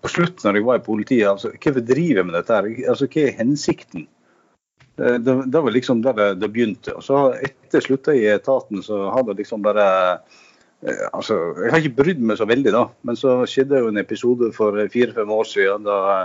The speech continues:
eh, to av sønnene mine var involvert i dette her, og da vi opplevde da fra politiets side, det var, skal vi si, lite pent, og da er jeg veldig diplomatisk.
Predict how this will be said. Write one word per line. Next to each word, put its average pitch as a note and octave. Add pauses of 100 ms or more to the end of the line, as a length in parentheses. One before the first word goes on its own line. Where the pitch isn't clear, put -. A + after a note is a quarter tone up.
(720)
eh, G2+
to A#2
av G#2
sønnene A2+
mine G2+
var F#2+
involvert G2+
i F#2+
dette A2
her, D#3
og A#2
da B2
vi G2
opplevde G2+
da A2
fra G2+
politiets G#2+
side, C#3
det C3
var, G2+ (800)
skal A#2+
vi -
si, D#3
lite C3
pent, A#2+
og G#2+
da B2
er G#2+
jeg G2+
veldig A2+
diplomatisk. F#2+